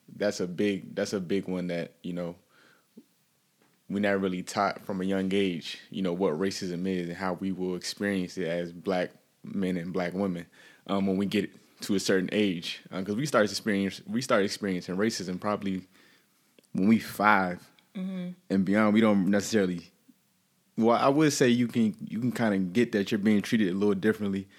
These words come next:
Speaker 1: um, but you can't, you don't really know what to call it at that, at a young age like that. And then if we're not, if our parents are not, um, telling us, you know, these things or making us aware of what's gonna, you know, what, what type of experience we're gonna, we're gonna come into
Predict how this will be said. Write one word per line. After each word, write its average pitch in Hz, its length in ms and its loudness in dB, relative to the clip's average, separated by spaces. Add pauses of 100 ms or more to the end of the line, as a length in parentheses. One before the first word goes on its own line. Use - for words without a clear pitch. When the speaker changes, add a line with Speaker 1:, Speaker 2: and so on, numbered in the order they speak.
(320)
Speaker 1:
um, 101 220 2
but 98 140 0
you 120 80 2
can't, 117 200 4
you 117 60 6
don't 117 220 6
really 110 160 6
know 110 140 6
what 107 120 4
to 95 80 -2
call 107 300 4
it 90 160 -2
at 98 160 0
that, 98 240 0
at 98 100 0
a 101 60 2
young 101 240 0
age 98 220 2
like 92 180 -2
that. 90 200 -2
And 95 120 0
then 98 180 0 (1040)
if 104 160 0
we're 120 80 6
not, 110 300 4 (180)
if 107 140 -6
our 113 140 6
parents 117 360 2
are 110 60 0
not, 101 340 0
um, 92 320 -2 (760)
telling 127 320 6
us, 98 320 0 (160)
you 101 140 -4
know, 98 160 2
these 101 220 -2
things 98 340 -2
or 90 180 -4 (720)
making 113 300 4
us 104 120 0
aware 110 300 6
of 101 140 2
what's 104 120 0
gonna, 95 380 -2 (100)
you 101 160 -2
know, 95 140 2
what, 98 240 -2 (240)
what 104 100 -4
type 107 140 2
of 92 100 -4
experience 107 460 0
we're 95 100 -4
gonna, 95 360 0 (120)
we're 85 340 -6
gonna 98 180 0
come 101 180 -2
into 95 340 -4